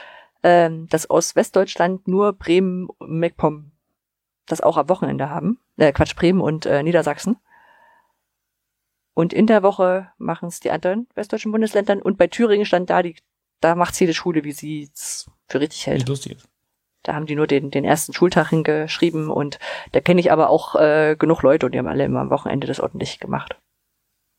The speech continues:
Speaker 1: Ja.
Speaker 2: Kann ich ja nicht sagen, woran das liegt. Haben
Speaker 1: Ja.
Speaker 2: wir schon mal so gemacht, vermutlich?
Speaker 1: Ja, ist richtig. Und, und ich habe mich natürlich auch mit einer Kollegin drüber unterhalten, dass wir ja da hinfahren. Und die hat gesagt: So, „Was, da fahrt ihr extra hin?“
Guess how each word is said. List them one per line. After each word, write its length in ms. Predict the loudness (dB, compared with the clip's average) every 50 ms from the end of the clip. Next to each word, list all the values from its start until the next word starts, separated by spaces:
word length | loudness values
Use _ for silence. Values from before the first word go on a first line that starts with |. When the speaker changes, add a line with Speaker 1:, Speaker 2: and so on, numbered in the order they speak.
| _ _ _ _ _ _ _ _ _ _ _ _ _ _ -4
Speaker 1:
Ja. 200 | 0 0 2 2
Speaker 2:
Kann 80 | 0 -2
ich 100 | -6 -6
ja 60 | -6
nicht 120 | -2 0
sagen, 200 | 2 2 2 2
woran 140 | 2 2 0
das 120 | -2 -4
liegt. 240 | -6 -8 -10 -12 -18 -20 _ -20 -20 _ _ _ _ _ _ _ _ _ -20 -20 -20 -20 -20 -20 -20 _ _ _ _ _ -12 -4
Haben 80 | 0 2
Speaker 1:
Ja. 60 | 4 4
Speaker 2:
wir 40 | 4
schon 120 | 4 4
mal 120 | 4 2 2
so 80 | 2
gemacht, 260 | 2 0 0 -2 -2
vermutlich? 440 | -2 -2 -2 0 -2 -4 -4 -6 -10 -20 _ _ _ _ _ 0
Speaker 1:
Ja, 180 | 2 4 4
ist 160 | 4 2 -2
richtig. 160 | -4 -2 -2 -4
Und, 100 | -4 -6 -10 -18 -6 0
und 80 | 2 2
ich 80 | 2
habe 80 | 2 4
mich 80 | 2
natürlich 220 | 2 2 2 2 2
auch 80 | 2
mit 140 | 2 2 2
einer 80 | 0 0
Kollegin 300 | 2 2 2 2 2 2
drüber 220 | 0 0 2 2
unterhalten, 540 | 2 2 0 0 -2 -4 -6 -6 -8 -8 -8 _ -4
dass 160 | -2 0 0
wir 60 | 0
ja 120 | 0 0 0
da 80 | 0
hinfahren. 480 | 2 2 2 2 2 0 0 0 0 -2 -4 -8 -20 -20 -20 -20 -20 _ _ -2
Und 140 | -2 0
die 80 | 2 2
hat 120 | 2 2
gesagt: 280 | 2 0 0 0 0 -2
So, 160 | -4 -4 -4 -6 _ _ _ -4
„Was, 120 | -2 0
da 80 | 0 0
fahrt 200 | 2 0 0 2
ihr 80 | 0 -4
extra 260 | -4 -4 -4 -6 -6
hin?“ 260 | -4 -6 -10 -10